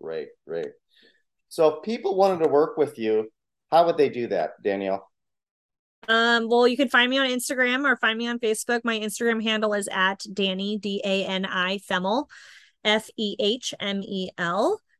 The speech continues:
Speaker 2: Um, I work at the R E Collective. My office is right by, um, Long Beach Airport. So if you wanna find me, you can,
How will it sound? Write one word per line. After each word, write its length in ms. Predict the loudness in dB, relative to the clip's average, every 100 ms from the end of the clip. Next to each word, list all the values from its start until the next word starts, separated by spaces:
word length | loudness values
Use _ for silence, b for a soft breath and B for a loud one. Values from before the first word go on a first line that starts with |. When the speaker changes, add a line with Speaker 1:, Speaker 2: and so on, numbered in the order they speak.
| _ -2
Speaker 2:
Um, 360 | 2 2 0 -2
I 220 | -2 0
work 240 | 0 -4 -4
at 240 | -6 -4
the 260 | -4 -4 -2
R 120 | -2
E 140 | -2 -4
Collective. 520 | -2 -2 0 0 2
My 100 | 0
office 360 | -2 -2 -2 -2
is 160 | -6 -4
right 280 | -2 -2 0
by, 640 | 2 2 2 2 0 -2 -4
um, 220 | -6 -4
Long 300 | -4 -4 -2
Beach 200 | -2 -4 -2
Airport. 460 | -2 0 2 2 2 _
So 760 | -6 0 2 4 2 0 -2 -8
if 260 | _ _
you 60 | -6
wanna 180 | -6 -2
find 240 | -2 0
me, 200 | -2 -2
you 80 | -4
can, 260 | -4 -6